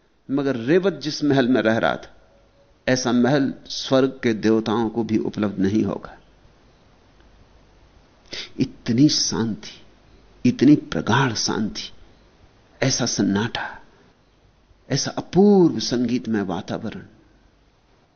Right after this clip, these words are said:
नहीं, इस पृथ्वी पर दूसरा नहीं।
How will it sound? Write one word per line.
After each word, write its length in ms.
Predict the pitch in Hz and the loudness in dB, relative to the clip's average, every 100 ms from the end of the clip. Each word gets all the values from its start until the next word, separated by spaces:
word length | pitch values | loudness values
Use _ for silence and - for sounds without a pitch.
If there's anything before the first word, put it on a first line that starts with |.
| _ _ _ _ _ _ 254 240 _ _ _ _ _ _ _ _ _ _ - | _ _ _ _ _ _ _ _ _ _ _ _ _ _ _ _ _ _ -2
नहीं, 300 | 147 143 165 | 4 6 6
इस 260 | - 123 - | 2 -8 -6
पृथ्वी 360 | - 110 131 127 | -8 -6 -2 -2
पर 200 | 110 95 | -4 -8
दूसरा 480 | - 98 - 107 | -6 -6 -6 -4
नहीं। 360 | 120 117 127 | -2 -2 -2